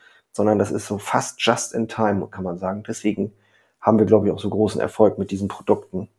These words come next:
Äh, weil klar, irgendwann schmecken Kekse auch pappig, aus meiner, äh, Sicht. Auch wenn man vielleicht immer hört, ja, die kannst du ewig lagern und so. Klar, aber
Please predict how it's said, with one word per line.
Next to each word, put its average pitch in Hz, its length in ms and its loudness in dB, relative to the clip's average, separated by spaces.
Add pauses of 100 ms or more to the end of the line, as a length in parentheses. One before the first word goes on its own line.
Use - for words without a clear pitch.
(580)
Äh, 107 200 4
weil 110 220 6
klar, 113 440 4
irgendwann 107 340 4
schmecken - 320 -2
Kekse - 400 2
auch - 340 2 (840)
pappig, - 520 -4
aus - 100 -10
meiner, 98 220 0
äh, - 520 -6 (300)
Sicht. 104 300 -4
Auch 110 140 0
wenn 104 100 2
man 101 200 4
vielleicht 98 380 4
immer 98 180 0
hört, 98 200 4
ja, 92 160 4
die 90 120 -4
kannst 95 340 -4
du - 40 -8
ewig 95 400 -2 (520)
lagern 101 460 2
und 95 100 -2
so. 101 380 -2
Klar, - 440 2 (180)
aber 101 420 2